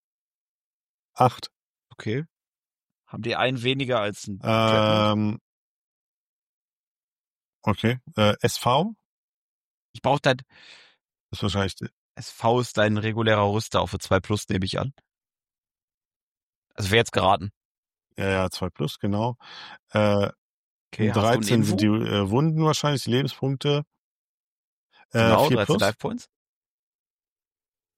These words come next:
Speaker 2: Vierer
Speaker 1: Genau,
Speaker 2: Info, das
Speaker 1: L D.
Speaker 2: heißt, du kannst niemals f-, schlechter als, äh, Leadership-Test, also dein, wenn du einen Battleshock machen musst, auf sieben wahrscheinlich, ne? Typisches
Speaker 1: Ja,
Speaker 2: Space
Speaker 1: s-,
Speaker 2: Marines.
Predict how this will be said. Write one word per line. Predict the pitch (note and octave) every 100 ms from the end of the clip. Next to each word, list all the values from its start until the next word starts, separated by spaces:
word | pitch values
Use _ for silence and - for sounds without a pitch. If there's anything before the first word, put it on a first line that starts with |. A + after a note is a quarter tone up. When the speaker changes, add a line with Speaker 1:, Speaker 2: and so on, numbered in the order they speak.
| _ _ _ _ _ _ _ _ _ _ _ _ _
Speaker 2:
Vierer | - C3 C3+ A2+
Speaker 1:
Genau, |
Speaker 2:
Info, | C3+ A#2 A#2
das |
Speaker 1:
L | A2+
D. |
Speaker 2:
heißt, | A#2 D#3 -
du |
kannst | G#2+ A#2+ A2 -
niemals | B2+ A#2+ -
f-, | -
schlechter | - - A2+ - G2+
als, | F2 - - _ _ _ _ _ _ _ _ -
äh, | G2+ G#2
Leadership-Test, | A2+ D#3 F3 F3+ - F3+ G3 -
also | - A2+
dein, | G#2+ G#2 G#2+ G#2+
wenn | G#2
du | G#2+
einen | G2
Battleshock | G#2+ C#3+ -
machen | - D3+
musst, | E3 F3+ -
auf | C3+ A2
sieben | A#2 D3+ E3+
wahrscheinlich, | E3 - E3+ F3
ne? | - F3+ F3
Typisches | - - A2
Speaker 1:
Ja, |
Speaker 2:
Space | G2 G#2 D#3+
Speaker 1:
s-, |
Speaker 2:
Marines. | F#2 F#2+